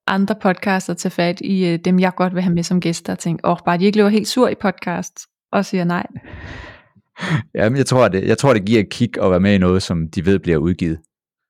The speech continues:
Speaker 2: Det
Speaker 1: Ja.
Speaker 2: tror jeg sådan lige spejser hverdagen lidt mere op.
Speaker 1: Ja. Jeg hørte lige Thomas Bigum sige i, øh, Bear Talk, var det, at
Speaker 2: Mm.
Speaker 1: han havde holdt lidt igen. Han havde sagt, øh, "Umiddelbart ja, vil jeg gerne være med.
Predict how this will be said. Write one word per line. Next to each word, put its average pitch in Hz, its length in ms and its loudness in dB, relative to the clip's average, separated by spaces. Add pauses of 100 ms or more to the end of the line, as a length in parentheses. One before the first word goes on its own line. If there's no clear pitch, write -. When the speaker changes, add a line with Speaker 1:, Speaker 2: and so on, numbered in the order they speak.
Speaker 2:
Det 202 60 -2
Speaker 1:
Ja. 185 40 0
Speaker 2:
tror 165 160 2
jeg 95 80 2
sådan 101 140 2
lige 98 200 4
spejser 82 400 -2
hverdagen 85 380 0
lidt 85 200 -4
mere 82 120 -2
op. 78 140 -2 (680)
Speaker 1:
Ja. 190 140 -2 (1300)
Jeg 190 80 2
hørte 196 180 4
lige 208 160 4
Thomas 185 340 2
Bigum 196 360 2
sige 185 340 2
i, 170 320 0
øh, 165 200 -2 (140)
Bear 151 200 0
Talk, 180 400 -6
var 170 140 -4
det, 170 160 -4 (560)
at 196 140 4
Speaker 2:
Mm. 220 60 6
Speaker 1:
han 180 160 4 (100)
havde 180 300 2 (640)
holdt 190 220 0
lidt 208 160 2
igen. 220 480 2
Han 202 140 2
havde 185 180 2
sagt, 170 380 -2
øh, 180 200 0
"Umiddelbart 202 460 4
ja, 185 260 2
vil 220 80 -2
jeg 202 100 0
gerne 185 200 2
være 170 100 0
med. 185 240 0